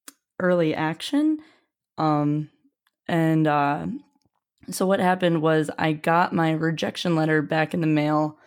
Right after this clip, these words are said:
When did they give it to you? About mid-November. And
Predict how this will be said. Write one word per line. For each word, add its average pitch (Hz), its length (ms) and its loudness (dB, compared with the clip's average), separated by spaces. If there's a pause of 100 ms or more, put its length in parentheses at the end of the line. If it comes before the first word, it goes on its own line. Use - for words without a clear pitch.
(300)
When - 100 -10
did 170 100 -10
they 160 100 -2
give 151 180 -2
it 147 140 -4
to - 120 -8
you? 147 100 0
About 147 260 0
mid-November. 165 1000 0 (560)
And 156 480 2